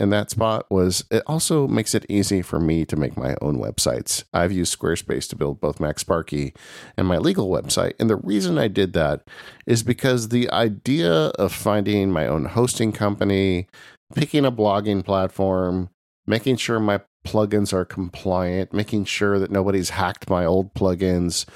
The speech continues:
all that stuff just makes my brain hurt. And I did that for years, and I had all sorts of trouble and wasted all sorts of time.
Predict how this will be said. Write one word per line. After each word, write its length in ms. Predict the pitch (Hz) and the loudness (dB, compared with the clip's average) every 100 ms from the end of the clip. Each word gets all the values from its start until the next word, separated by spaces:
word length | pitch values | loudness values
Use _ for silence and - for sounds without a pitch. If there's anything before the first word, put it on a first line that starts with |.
| - - - - | -20 -20 -20 -2
all 120 | 117 | 0
that 140 | 156 143 | 0 0
stuff 260 | - 123 | 0 0
just 160 | - 101 | 0 0
makes 240 | 101 90 | 0 0
my 140 | 92 82 | -2 -2
brain 460 | 73 76 76 76 | -2 -2 0 0
hurt. 320 | 76 67 - - | -2 -4 -6 -2
And 140 | 104 | 0
I 80 | 101 | 2
did 320 | 107 131 175 | 0 0 0
that 220 | - 71 - | 2 0 0
for 160 | 90 | -2
years, 480 | 87 85 87 87 87 | 0 0 2 2 0
and 180 | 87 95 | 0 0
I 60 | |
had 160 | 90 95 | 2 2
all 180 | 98 131 | 2 0
sorts 340 | - 123 107 | 0 0 0
of 100 | 104 | -4
trouble 440 | - 98 90 90 85 | -2 0 0 0 0
and 180 | 85 | 0
wasted 320 | 80 98 - 87 | 0 -2 -2 0
all 140 | 71 | 0
sorts 240 | - 87 | -2 -4
of 120 | 80 - | -6 -4
time. 440 | 92 85 76 80 | -2 0 -2 -4